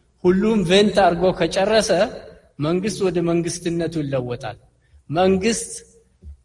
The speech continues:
ለማንም አይደለም፣ መንግስት ለመንግስት ነው። ግን ወደ መጥፎ መንግስት እንዳይሄድ ነው ጥንቃቄ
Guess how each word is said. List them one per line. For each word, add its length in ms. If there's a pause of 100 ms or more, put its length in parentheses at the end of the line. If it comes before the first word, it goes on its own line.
(240)
ለማንም 600
አይደለም፣ 360
መንግስት 440
ለመንግስት 680
ነው። 120 (680)
ግን 200 (920)
ወደ 280
መጥፎ 360 (160)
መንግስት 580
እንዳይሄድ 440
ነው 160 (320)
ጥንቃቄ 480